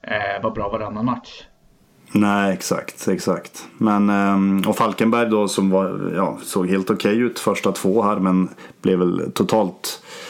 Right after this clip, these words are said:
Speaker 2: totalt utspelade hemma mot, eh, Häcken senast.
Speaker 1: Ja.
Speaker 2: Föll klart där. Ja,
Speaker 1: Ja.
Speaker 2: känslan, känslan är att det kanske, eh, det, det är dags för Peking. Ehm,
Speaker 1: Mm.
Speaker 2: det, det är så jag känner. Ehm, nu blev det mycket känna och känslor här, men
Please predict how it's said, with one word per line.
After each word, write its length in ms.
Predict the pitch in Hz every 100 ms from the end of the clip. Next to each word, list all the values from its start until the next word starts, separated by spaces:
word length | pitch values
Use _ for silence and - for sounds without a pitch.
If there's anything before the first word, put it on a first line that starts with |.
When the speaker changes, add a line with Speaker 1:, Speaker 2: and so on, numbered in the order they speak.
| - - -
Speaker 2:
totalt 420 | - 110 117 98
utspelade 500 | 90 - 90 82 82
hemma 220 | 85 85 82
mot, 360 | 82 - -
eh, 60 | 85 87 90
Häcken 320 | 90 90 85
senast. 500 | 85 85 82 - 147
Speaker 1:
Ja. 140 | 156 151
Speaker 2:
Föll 280 | 90 85 87 -
klart 480 | - 101 90 85 -
där. 140 | 80 - -
Ja, 0 | 107
Speaker 1:
Ja. 60 |
Speaker 2:
känslan, 480 | - 170 - 165 151
känslan 380 | 160 160 180 160
är 80 | 139
att 120 | 123
det 160 | 127 117
kanske, 360 | 123 117 127
eh, 80 | 120 - - - - - - - - -
det, 200 | - -
det 140 | 147
är 40 | 139
dags 440 | 156 - - -
för 180 | - 113
Peking. 560 | 92 90 - 90 78 -
Ehm, 220 | 98 90 85
Speaker 1:
Mm. 180 | 85 95
Speaker 2:
det, 240 | 101 98
det 160 | 95 104
är 40 |
så 260 | 95 110 95
jag 160 | 87 87
känner. 320 | 87 80 76 - -
Ehm, 480 | 90 85 82 82 85 -
nu 100 | 104
blev 140 | 98 92
det 60 |
mycket 500 | 92 90 95 87 -
känna 420 | - 98 95 98
och 100 | 90
känslor 400 | 92 104 95 117
här, 160 | - 87
men 220 | 104 101